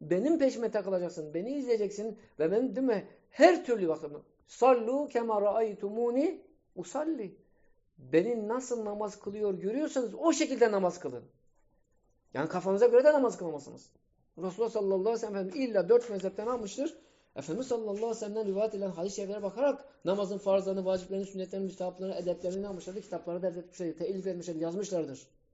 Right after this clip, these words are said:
Namazımızın kabulü, amelimizin kabulü, orucumuzun kabulü, cihadımızın kabulü, kulluğumuzun kabulü Resulullah sallallahu aleyhi ve sellem Efendimizin başta kabul edecek, itikat olarak kabul edeceğiz.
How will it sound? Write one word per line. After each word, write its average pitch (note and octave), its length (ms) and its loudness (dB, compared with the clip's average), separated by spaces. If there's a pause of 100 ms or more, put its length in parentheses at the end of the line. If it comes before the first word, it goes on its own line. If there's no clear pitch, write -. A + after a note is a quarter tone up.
(880)
Namazımızın F#3 720 0
kabulü, F3 440 2
amelimizin F#3+ 600 -2
kabulü, F#3+ 300 -2
orucumuzun F3+ 640 -2
kabulü, F#3 500 -2
cihadımızın F#3+ 580 -4
kabulü, F#3+ 560 2 (380)
kulluğumuzun A3 800 0
kabulü G#3+ 840 6 (460)
Resulullah D#3+ 460 -2
sallallahu D#3+ 480 -2
aleyhi D#3+ 120 -2
ve D#3+ 40 -14
sellem E3 140 -6
Efendimizin D#3 280 -8
başta D3+ 280 -8
kabul D3 240 -6
edecek, F3 340 -4
itikat D#3+ 340 -8
olarak G#3 320 -4
kabul G#3 180 -4
edeceğiz. A3+ 420 0